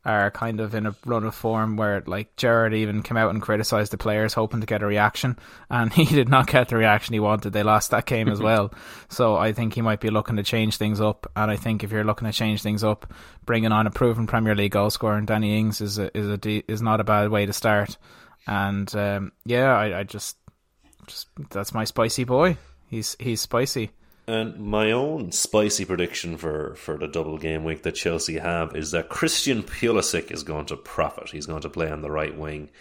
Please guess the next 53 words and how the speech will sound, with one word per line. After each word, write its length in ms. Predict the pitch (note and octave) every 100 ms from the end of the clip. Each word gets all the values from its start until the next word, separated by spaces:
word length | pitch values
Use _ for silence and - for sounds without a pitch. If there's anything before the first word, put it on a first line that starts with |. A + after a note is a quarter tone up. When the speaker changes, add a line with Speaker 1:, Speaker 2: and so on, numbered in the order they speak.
| - - _
Speaker 2:
and 380 | D#2+ D#2 D#2 D2+ -
he 360 | D#2+ D#2 D2+
is 340 | D2 D#2 D#2 D2
just 320 | G#2 A#2 -
as 120 | G#2+
likely 340 | G#2 G#2 - F2
to 100 | E2+
score 360 | - F2 F2 E2
as 120 | D#2+
any 240 | F#2 F2
of 80 | E2+
the 100 | E2
other 180 | G2+ G2
Chelsea 420 | - F2 D#2+ D#2
forwards 460 | D2+ D2+ D2+ D2+ D2+
at 80 | D2+
the 60 |
moment. 360 | D2+ D2+ D2+ - _ - -
And 100 | E2
I 80 | F#2
think, 240 | B2 D3+
I 120 | A2 A2
think 200 | D3 C#3
he's 200 | B2+ G2+
made 200 | G2+ E2+
a 60 |
better 260 | E2+ E2+ D#2+
stuff 440 | - - D#2+ -
than 140 | - D#2
a 60 |
lot 200 | D#2 D#2 D2+
of 80 |
them. 180 | D2+ D2+ - _ _ _ _ _ _ -
Uh, 40 | -
and 240 | D#2+ D#2+
he 60 | D#3+
Speaker 1:
Do 80 | D#3
you 40 |
Speaker 2:
gets 60 | D#3+
Speaker 1:
think 100 | E3+
he 100 | F3
starts 320 | - F3 E3+
over 180 | F3+ D#3+
Ziyech, 440 | D3+ F#3+ C#3 -
though? 220 | G2+ F#2 - - -
Ziyech 280 | A#2+ D3+ -
has 100 | B2
gone 200 | A2+ A2+
pretty 240 | B2 G#2
well. 240 | G#2 G#2+
Speaker 2:
Ziyech 440 | F2 E2+ E2 - -
is, 220 | E2 D2+
uh, 760 | - - - D#2+ E2 D#2 D#2+